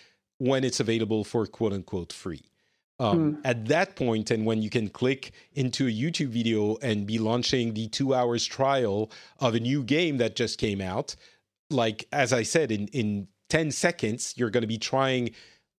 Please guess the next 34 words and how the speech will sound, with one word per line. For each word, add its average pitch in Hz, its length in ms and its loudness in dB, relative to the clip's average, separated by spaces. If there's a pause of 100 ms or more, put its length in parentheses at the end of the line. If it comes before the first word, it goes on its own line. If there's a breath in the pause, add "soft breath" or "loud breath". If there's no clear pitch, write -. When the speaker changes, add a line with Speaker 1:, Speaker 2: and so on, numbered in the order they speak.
(300)
Speaker 1:
the, 123 300 2
I 135 120 6
don't 113 140 0
know, 107 220 2
you 120 120 -2
know, 127 120 4
Doom 123 500 0
was 117 220 2
supposed 120 360 0
to 117 60 -2
be 110 120 -2
included 107 420 -2
in 90 140 -4
this, 90 240 -6
the 104 160 -4
new 107 200 -2
Doom. 90 360 -4 (680 loud breath)
Once 156 540 0 (300 soft breath)
it 147 360 -2
comes 147 300 2
out 127 260 2
in 110 120 0
March 110 340 2
or 95 300 0
April, 110 420 0
whatever 98 360 0
it, 90 100 -4 (180)
it, 104 220 -6 (180)
it 104 140 -2
is, 95 360 -2 (340 loud breath)
uh, 110 320 2 (140)
and 127 240 2
you 127 120 -2
can 117 420 2